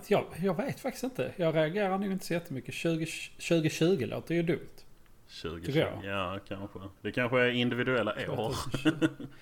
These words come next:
Speaker 1: Ja, ja, jag vet faktiskt inte.
Speaker 2: <laughs>
Speaker 1: Tjugohundraarton, tvåtusen arton.
Speaker 2: Ska
Speaker 1: Jag
Speaker 2: man
Speaker 1: tror jag säger tvåtusen arton.
Speaker 2: Tvåtusen.
Speaker 1: Eller
Speaker 2: Ja,
Speaker 1: fjärde.
Speaker 2: nu när du säger det, du kanske har rätt. Tvåtusen tjugotvå
Speaker 1: Det
Speaker 2: låter dumt i alla fall, tycker jag. Men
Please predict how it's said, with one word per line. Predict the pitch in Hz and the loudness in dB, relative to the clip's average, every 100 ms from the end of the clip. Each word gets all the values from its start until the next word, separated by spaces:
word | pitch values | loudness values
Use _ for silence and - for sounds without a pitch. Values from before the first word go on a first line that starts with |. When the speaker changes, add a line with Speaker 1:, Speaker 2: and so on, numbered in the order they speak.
| - - - | -20 -10 6
Speaker 1:
Ja, | 165 | 12
ja, | 254 143 202 | 12 12 10
jag | 220 | 4
vet | 277 254 | 0 0
faktiskt | 285 - - | -6 -6 -4
inte. | 135 104 117 - | 0 2 0 -2
Speaker 2:
<laughs> | - | -6
Speaker 1:
Tjugohundraarton, | - 185 180 170 190 160 151 165 - 127 123 | 0 4 6 6 4 4 4 4 2 -4 -2
tvåtusen | 160 139 143 143 - | -2 -2 0 2 2
arton. | 139 147 - - - 139 | 2 -2 -4 -8 -8 -2
Speaker 2:
Ska | 226 | 2
Speaker 1:
Jag | 233 | 4
Speaker 2:
man | 110 | 6
Speaker 1:
tror | 170 | 6
jag | |
säger | - 175 147 - - - - - - | 4 2 2 -2 -18 -20 -20 -16 -2
tvåtusen | 160 156 139 147 | 0 0 -2 -2
arton. | 165 - - - - - - - - - | -4 -6 -12 -12 -14 -20 -20 -20 -20 -16
Speaker 2:
Tvåtusen. | - - - 147 | -14 -12 -8 -6
Speaker 1:
Eller | 151 170 | -2 0
Speaker 2:
Ja, | 131 | 2
Speaker 1:
fjärde. | 135 | 2
Speaker 2:
nu | 123 | 4
när | 107 | 2
du | 107 | 0
säger | - 101 101 107 | 0 0 0 -2
det, | |
du | 117 | -2
kanske | 117 110 117 | -2 -2 -4
har | |
rätt. | 117 107 110 - - - | -4 -8 -10 -12 -20 -12
Tvåtusen | - 120 - 113 117 | -2 0 2 0 2
tjugotvå | 160 - - 113 | 2 2 0 -4
Speaker 1:
Det | 92 95 | -4 -4
Speaker 2:
låter | 98 113 | -4 -4
dumt | - 95 90 | -4 -6 -6
i | 98 | -8
alla | 92 95 | -8 -8
fall, | 98 95 | -10 -10
tycker | 98 - | -14 -12
jag. | 98 98 | -10 -6
Men | 104 | -6